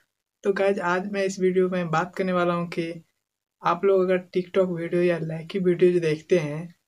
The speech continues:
तो आपको उसमें मोटिवेशनल स्पीच या भी कोई कॉमेडी और वो वीडियो आप लोगों को काफ़ी पसंद आता है। आप भी चाहते हैं कि हम भी, यार, इस पे बनाता वीडियो, काफ़ी मेरे पीछे बैकग्राउंड बजता। तो गाइज, एक प्रॉब्लम हो जाता है उसमें कि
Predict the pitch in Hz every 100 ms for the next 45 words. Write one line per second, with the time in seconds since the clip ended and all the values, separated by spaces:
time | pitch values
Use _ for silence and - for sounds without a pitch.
0 | _ - 180 175 175 190 190 185 185 180
1 | 175 170 180 165 160 180 170 170 170 180
2 | 175 185 185 196 190 185 185 180 180 180
3 | 190 180 185 196 180 185 180 180 185 180
4 | 175 175 185 175 196 190 185 185 185 175
5 | 170 170 170 175 202 196 180 190 185 185
6 | 170 175 185 180 180 _ _ _ 185 170
7 | 175 180 180 - - 185 160 170 170 170
8 | 180 175 170 180 180 175 185 180 180 180
9 | - 170 175 165 165 170 170 160 156 -
10 | 170 170 _ _ _ 202 190 202 208 208
11 | 202 - 185 196 185 165 165 160 165 160
12 | 180 180 190